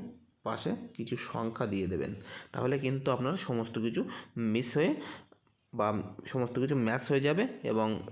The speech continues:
আপনার কিন্তু পাসওয়ার্ডটা স্ট্রং পাসওয়ার্ডে তৈরি হবে। এখানে কিন্তু স্ট্রং পাসওয়ার্ড দিতে হবে। তো এরকমভাবে পাসওয়ার্ড দিয়ে আপনারা কী করবেন, এখানে যে চেঞ্জ অপশান রয়েছে,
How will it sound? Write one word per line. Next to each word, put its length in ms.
আপনার 260
কিন্তু 200
পাসওয়ার্ডটা 520
স্ট্রং 420
পাসওয়ার্ডে 360
তৈরি 240
হবে। 200
এখানে 500
কিন্তু 260
স্ট্রং 320
পাসওয়ার্ড 300
দিতে 140
হবে। 160
তো 60
এরকমভাবে 360
পাসওয়ার্ড 440
দিয়ে 220
আপনারা 200
কী 180
করবেন, 400
এখানে 340
যে 300
চেঞ্জ 540
অপশান 340
রয়েছে, 320